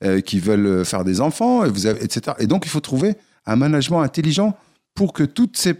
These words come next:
catégories, euh, bah, convergent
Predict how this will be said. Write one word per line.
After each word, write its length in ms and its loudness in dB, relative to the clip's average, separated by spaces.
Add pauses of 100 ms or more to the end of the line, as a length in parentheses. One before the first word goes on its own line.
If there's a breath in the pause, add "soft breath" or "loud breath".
(140)
catégories, 760 2 (300)
euh, 260 2
bah, 240 0
convergent 640 2